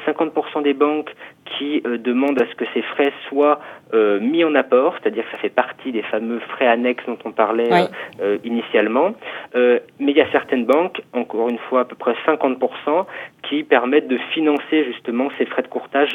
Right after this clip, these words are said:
Speaker 1: dans le prêt.
Speaker 2: D'accord.
Speaker 1: Et
Speaker 2: Donc
Speaker 1: qui
Speaker 2: c'est
Speaker 1: sont
Speaker 2: inclus dans le
Speaker 1: inclus
Speaker 2: prêt, en fait.
Speaker 1: automatiquement dans le prêt.
Speaker 2: D'accord.
Speaker 1: Tout à fait, oui, oui.
Speaker 2: Autre question d'auditeur, Aurélien. Est-ce, euh, fréquent qu'une vente ne se fasse pas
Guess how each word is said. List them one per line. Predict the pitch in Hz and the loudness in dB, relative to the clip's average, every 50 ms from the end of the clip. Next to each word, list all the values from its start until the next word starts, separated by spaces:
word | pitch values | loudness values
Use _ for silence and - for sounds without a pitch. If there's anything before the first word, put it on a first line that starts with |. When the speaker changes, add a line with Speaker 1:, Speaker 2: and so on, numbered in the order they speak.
| - 120 123 | -8 -4 0
Speaker 1:
dans | 131 135 | 2 2
le | 143 143 | 2 2
prêt. | - - - 104 87 - _ _ _ | 0 0 -2 -2 -2 -4 _ _ _
Speaker 2:
D'accord. | 196 214 208 - 143 - - - - - _ - | 0 0 2 2 -2 -4 -6 -14 -20 -20 _ -10
Speaker 1:
Et | |
Speaker 2:
Donc | 185 170 - | -8 -8 -4
Speaker 1:
qui | |
Speaker 2:
c'est | - 190 | 0 2
Speaker 1:
sont | 190 196 214 | 2 2 2
Speaker 2:
inclus | 262 254 247 240 247 247 | 2 2 4 4 4 6
dans | 240 226 | 6 6
le | 214 202 | 4 4
Speaker 1:
inclus | - - | 0 0
Speaker 2:
prêt, | - 190 160 | 2 2 2
en | 151 | 4
fait. | 139 147 143 | 2 0 0
Speaker 1:
automatiquement | 139 135 127 | 0 0 0
dans | 120 117 | 0 -2
le | 113 | -2
prêt. | - - 113 98 - - - - - | -2 -2 -2 -2 -2 -6 -12 -8 -4
Speaker 2:
D'accord. | 180 175 165 143 123 | -4 -4 -4 -4 -6
Speaker 1:
Tout | - 151 156 | -6 2 2
à | 160 139 | 4 4
fait, | - - 104 - - - | 4 0 -2 -2 -4 -4
oui, | 117 113 | -2 -2
oui. | 104 90 - - _ - - - - - - - - - - - - | -2 -2 -4 -12 _ -20 -20 -20 -20 -20 -20 -20 -20 -20 -20 0 2
Speaker 2:
Autre | 254 285 294 339 | 2 4 6 4
question | 320 320 320 302 330 320 | 4 4 2 2 4 4
d'auditeur, | 294 294 240 262 240 320 330 330 | 4 4 2 4 4 4 6 6
Aurélien. | 311 285 247 277 269 240 254 302 311 320 339 349 330 - - | 6 4 4 4 2 4 4 4 4 6 6 4 4 4 2
Est-ce, | - 294 285 - - - - | 2 2 2 0 0 2 4
euh, | 311 277 262 254 233 | 4 6 6 4 4
fréquent | - - - 330 330 - 320 311 339 349 | 2 2 2 2 4 4 4 4 4 2
qu'une | - - - 247 247 233 220 | 0 0 2 4 4 4 4
vente | 202 208 226 311 339 320 - 247 | 4 4 4 4 4 4 2 2
ne | 226 220 | 4 4
se | 208 - - 294 320 | 4 4 4 4 4
fasse | 320 - 302 254 233 - - - - | 4 6 4 4 4 2 -2 -6 -2
pas | - 202 190 185 196 - | 2 4 4 4 4 0